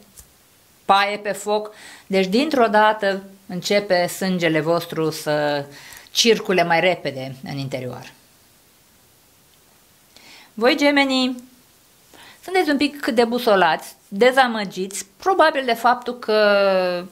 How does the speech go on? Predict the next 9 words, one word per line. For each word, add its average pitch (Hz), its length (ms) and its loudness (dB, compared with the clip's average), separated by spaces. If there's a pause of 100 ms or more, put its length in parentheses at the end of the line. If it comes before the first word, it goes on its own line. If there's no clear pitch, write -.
(800)
a, 202 380 0 (120)
v-a 190 340 0
părăsit 294 600 -4 (560)
Mercur. 202 580 0 (120)
Și - 160 -6
zic 254 200 -2
asta 269 260 0
pentru 269 280 -6
că 240 140 -6